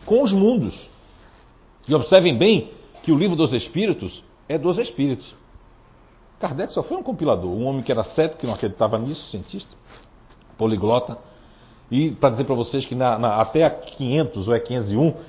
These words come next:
foi na prancheta com duas donzelas, ninguém tocava em nada, não existia psicografia até quinhentos e um.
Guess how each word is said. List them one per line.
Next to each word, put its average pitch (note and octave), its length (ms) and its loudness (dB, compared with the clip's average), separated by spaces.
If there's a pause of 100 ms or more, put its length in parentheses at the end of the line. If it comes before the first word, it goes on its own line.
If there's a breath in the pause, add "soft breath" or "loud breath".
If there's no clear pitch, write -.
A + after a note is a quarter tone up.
(260 loud breath)
foi D#3 120 4
na E3+ 120 6
prancheta D#3 480 0
com C#3 160 -2
duas D#3 180 4
donzelas, C#3 520 2
ninguém C#3+ 200 0
tocava D3+ 380 2
em A#2+ 60 -2
nada, C#3+ 200 2
não C#3 120 -2
existia G#2+ 280 -4
psicografia A#2 600 -2
até G2+ 180 -6
quinhentos F#2+ 300 -8
e F#2+ 40 -6
um. E2 100 -10